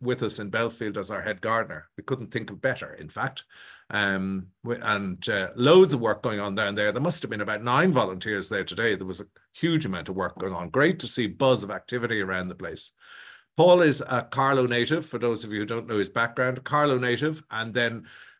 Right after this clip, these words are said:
went to Kildalton and graduated there, and, uh, found his way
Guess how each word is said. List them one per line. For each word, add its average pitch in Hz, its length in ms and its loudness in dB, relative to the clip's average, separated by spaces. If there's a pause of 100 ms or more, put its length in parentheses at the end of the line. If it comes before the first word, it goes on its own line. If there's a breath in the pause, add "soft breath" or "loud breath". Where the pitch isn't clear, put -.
went 127 220 0
to - 60 -2
Kildalton 123 680 4
and 104 100 -6
graduated 113 560 -2
there, 135 480 2
and, 101 420 -10 (360)
uh, 104 220 -4
found 139 280 0
his 113 220 -4
way 113 320 -2